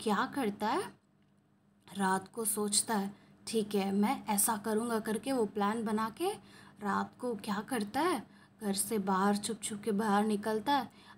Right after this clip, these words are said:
अपना घर से एक बाल्टी ले लेता है और पूरा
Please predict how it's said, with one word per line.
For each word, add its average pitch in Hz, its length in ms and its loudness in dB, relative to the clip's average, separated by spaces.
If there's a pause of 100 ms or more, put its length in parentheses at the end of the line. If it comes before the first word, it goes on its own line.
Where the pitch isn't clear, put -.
अपना 208 320 2
घर 208 180 4
से 208 180 2
एक 202 200 2
बाल्टी 208 460 6
ले 214 160 4
लेता 240 300 0
है 240 60 0
और 202 180 0
पूरा 220 720 2